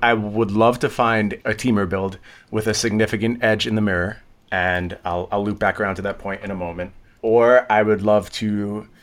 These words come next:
just ignore everything that's going on in this kind of mid-range mush that's happening. Either, you know,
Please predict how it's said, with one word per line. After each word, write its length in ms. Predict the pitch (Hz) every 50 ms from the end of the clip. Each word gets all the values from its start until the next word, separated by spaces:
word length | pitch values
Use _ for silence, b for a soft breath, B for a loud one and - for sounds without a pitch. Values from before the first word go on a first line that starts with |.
| b b
just 300 | - 98 107 101 - -
ignore 560 | 110 92 98 104 104 107 101 98 92 92 92
everything 360 | 95 98 95 92 92 87 92 95
that's 180 | 95 90 -
going 240 | - 104 95 95 92
on 200 | 92 92 90 92
in 140 | 104 101 98
this 140 | 98 92 -
kind 280 | - - 101 98 98
of 140 | 101 92 80
mid-range 720 | 101 104 104 98 104 98 95 98 98 98 98 87 - 98
mush 420 | 101 101 104 101 92 90 - -
that's 220 | - 101 90 - -
happening. 560 | 101 92 90 - - 101 92 92 92 92 90 B B B B B B B B _ -
Either, 500 | - 147 139 123 131 120 117 120 120 120 117 120 -
you 140 | - 139 127
know, 280 | 117 101 98 98 101